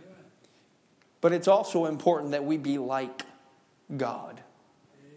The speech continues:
Now, might I pause before I go any further here and remind us all that whether you are a father or not, that if you are a Christian,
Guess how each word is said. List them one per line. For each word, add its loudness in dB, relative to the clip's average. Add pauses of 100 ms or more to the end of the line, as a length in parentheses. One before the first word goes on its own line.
(800)
Now, 8
might 4
I 4
pause 2
before 4
I 2
go -2
any -4
further 0
here 0
and -2
remind 2
us -2
all 4
that 0 (160)
whether 10
you 2
are 2
a -2
father 6
or 2
not, 0 (420)
that 8
if 2
you 4
are 4
a 2
Christian, 2